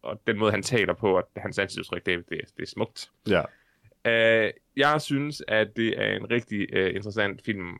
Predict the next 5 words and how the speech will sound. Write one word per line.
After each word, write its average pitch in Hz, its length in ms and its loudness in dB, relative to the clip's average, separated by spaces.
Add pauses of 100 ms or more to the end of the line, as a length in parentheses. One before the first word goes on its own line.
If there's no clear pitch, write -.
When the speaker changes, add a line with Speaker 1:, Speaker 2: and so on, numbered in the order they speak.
Speaker 1:
Øh, 95 420 -2 (480)
øh, 69 280 -12 (200)
loglinen 107 960 2
er 104 240 4 (1000)
A 107 80 2